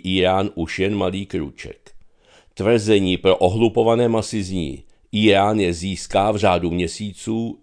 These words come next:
na nejvýše jednoho roku.“ Není to pravda, nejenže nejvyšší duchovní vůdce Chameneí vydal v roce dva tisíce tři náboženský výnos zakazující jaderné zbraně jako nepřípustné, ale šéfka amerických zpravodajských služeb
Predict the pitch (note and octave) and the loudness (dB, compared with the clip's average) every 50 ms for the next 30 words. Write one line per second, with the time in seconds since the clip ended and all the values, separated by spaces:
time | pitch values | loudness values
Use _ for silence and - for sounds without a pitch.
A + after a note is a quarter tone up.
0 | - F2 F2 F2 F2 F2 F#2 F#2+ F#2+ F#2 G2 G2+ F#2+ - - G#2 G#2+ G#2 F#2+ F#2+ | -10 -6 -4 -2 -2 -2 0 -2 -2 -2 -4 -6 -6 -4 -2 0 0 0 0 -2
1 | G2+ G#2+ G#2+ G#2 F2 - - - - - _ _ _ _ _ _ _ _ _ _ | -2 -2 0 -2 -2 -4 -6 -14 -20 -20 _ _ _ _ _ _ _ _ _ _
2 | _ _ _ _ _ _ _ _ _ _ _ _ - E2+ F2 F#2 G#2 A2 A2 B2+ | _ _ _ _ _ _ _ _ _ _ _ _ -8 -4 -2 0 0 2 4 2
3 | A#2+ B2 C#3+ C3 B2 A2+ G2+ F2 D#2+ D2+ D2 - - - F2+ F#2+ G#2 B2+ C#3 C3+ | 2 4 4 2 2 0 0 0 0 -2 -2 -4 -6 -2 0 2 4 4 4 2
4 | G#2 A2 G#2+ G#2+ G#2 G2+ F#2+ G2 F#2 - - G2+ F#2+ G2 F#2 - - G2 G2+ G#2+ | 2 2 2 4 4 4 2 0 -2 2 2 2 2 2 -2 -2 -4 -4 -2 -2
5 | A2 G#2 F#2+ F#2+ G2+ - - A2+ G2 - A#2 A2 A2 G#2+ G2 F2 E2+ D#2+ E2 E2 | -2 -2 -2 -4 -6 -4 -4 -4 -4 -2 -2 -2 0 0 0 0 0 -2 -4 -4
6 | E2 D#2+ F2 F2 C2+ E2+ F2 F#2+ F#2 F#2 G2 G2+ G2+ G2 G2+ G2+ G2 - G2+ F#2+ | -2 -4 -4 -4 -4 0 0 0 2 2 0 0 0 0 -2 -4 -2 -4 -4 -2
7 | G2 G2+ G2 - G#2 F#2 - G#2+ F#2+ - - G2+ F2+ - - - G#2 F#2+ E2 - | -2 -4 -6 -6 -10 -10 -8 -10 -10 -6 -6 -6 -6 -6 -6 -6 -6 -6 -6 -8
8 | - - _ _ - F2 F2 F2+ F#2+ F#2 F#2+ G2+ G2+ G2+ G2+ G#2 G#2+ G#2 - - | -18 -20 _ _ -8 -4 0 0 2 2 2 2 2 2 0 0 -2 -4 -8 -10
9 | - G2+ F#2 D#2+ E2+ F2+ F2 F2+ F#2+ G#2 G2 F2+ F2 E2 F#2 E2+ - - F#2 E2+ | -6 -6 -6 -4 -2 -2 -2 0 -2 -2 -4 -4 -4 -4 -4 -4 -4 -6 -6 -4
10 | F2 G2 G2 G2 F2+ - - - F#2+ F2 F2+ E2+ F#2+ F#2 F#2 G2 G#2 F#2+ F2 E2 | -4 -4 -6 -6 -8 -10 -8 -4 -2 -2 0 0 -2 -2 -2 -2 -2 -4 -4 -6
11 | E2 E2 F2+ F2 F2+ F#2+ G2 G#2 - G2+ F#2+ F2+ E2 - - D#2+ D2+ D2+ - D#2+ | -6 -4 -4 -4 -2 -4 -4 -4 -4 -4 -4 -6 -6 -8 -10 -12 -12 -10 -10 -12
12 | - - - - E2+ D#2+ E2 F2 F2 G2+ _ _ _ _ _ _ _ _ _ _ | -12 -12 -10 -8 -6 -6 -6 -8 -12 -14 _ _ _ _ _ _ _ _ _ _
13 | _ _ _ _ - - G2 F#2+ F2+ F2+ F2+ - - A2 G2+ F#2 - - - - | _ _ _ _ -8 -2 -2 0 0 0 -2 -2 0 0 0 0 -2 -4 -2 -2
14 | G#2+ - - G2 G#2 G#2 A#2 A#2 - - - - B2 A2+ - - - G#2+ G2 G2+ | -2 0 0 0 0 0 -2 -2 -6 -10 -10 -8 -8 -8 -8 -6 -2 -2 0 0
15 | G#2+ G#2+ A2 G#2+ G2+ - - - A2+ A2+ - - - G#2+ A2 G#2 F2+ F#2 E2 E2 | 2 2 2 0 0 -4 -6 -6 -6 -6 -6 -6 -6 -4 -4 -2 0 0 0 0
16 | - - | -2 -4